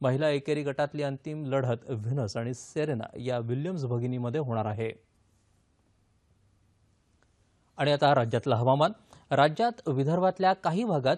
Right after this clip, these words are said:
किमान तापमानात सरासरीच्या तुलनेत किंचित घट झाली, तर कोकण, मध्य महाराष्ट्र आणि मराठवाड्याच्या काही भागात किमान तापमानात किंचित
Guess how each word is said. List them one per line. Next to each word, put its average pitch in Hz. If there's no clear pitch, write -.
किमान 202
तापमानात 156
सरासरीच्या 139
तुलनेत 170
किंचित 185
घट 170
झाली, 170
तर 185
कोकण, 180
मध्य 160
महाराष्ट्र 160
आणि 147
मराठवाड्याच्या 139
काही 143
भागात 120
किमान 202
तापमानात 127
किंचित 135